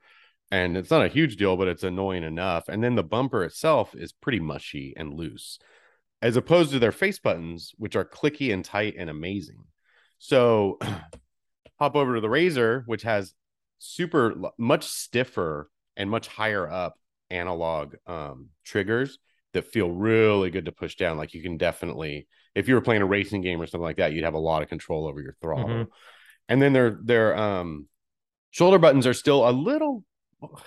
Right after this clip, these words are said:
Speaker 1: a little, like, not substantial enough, I guess you could say, but they, they have a, a better click to them. You've, you know, you're pushing it and, and making the button trigger compared to these, which sometimes just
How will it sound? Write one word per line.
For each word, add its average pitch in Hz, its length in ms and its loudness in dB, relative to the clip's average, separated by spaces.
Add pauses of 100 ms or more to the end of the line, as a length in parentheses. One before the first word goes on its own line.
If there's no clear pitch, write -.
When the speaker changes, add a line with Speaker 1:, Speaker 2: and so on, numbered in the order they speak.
(180)
Speaker 1:
a 147 80 -4
little, 196 300 2
like, 123 280 2
not 113 400 -2
substantial 107 640 -4
enough, 120 280 -2
I 123 60 -2
guess 120 260 -6
you 120 80 -10
could 117 160 -10
say, 131 260 -4 (380)
but 131 100 4
they, 131 240 4
they 131 180 2
have 143 120 2
a, 113 160 0 (140)
a 113 60 -4
better 120 280 0
click - 340 -6 (100)
to 139 100 0
them. 139 400 -2 (440)
You've, 110 220 -6
you 131 200 4
know, 139 320 8
you're 117 140 4
pushing 110 440 -6
it 85 140 -2
and, 82 200 -8 (280)
and 85 300 -6 (440)
making 104 340 -2
the 80 60 -8
button 78 320 -6
trigger 78 520 -6
compared 92 420 -4
to 87 240 -8
these, 95 320 -4
which 82 220 -10
sometimes 85 400 -6
just - 320 -12